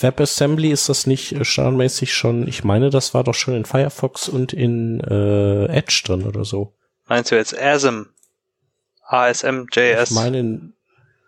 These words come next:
Speaker 1: A S M J S, ich meine, ich glaube, ich meine,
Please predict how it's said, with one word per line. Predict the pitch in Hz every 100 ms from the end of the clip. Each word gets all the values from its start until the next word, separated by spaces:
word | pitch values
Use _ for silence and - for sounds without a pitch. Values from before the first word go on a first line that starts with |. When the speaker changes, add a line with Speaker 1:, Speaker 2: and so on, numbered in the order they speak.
| _ _ -
Speaker 1:
A | - 123
S | -
M | 139
J | 165 170
S, | 170 -
ich | 113 -
meine, | 117 120 127 139
ich | 156 -
glaube, | 107 156
ich | 190 -
meine, | 175 180 180 196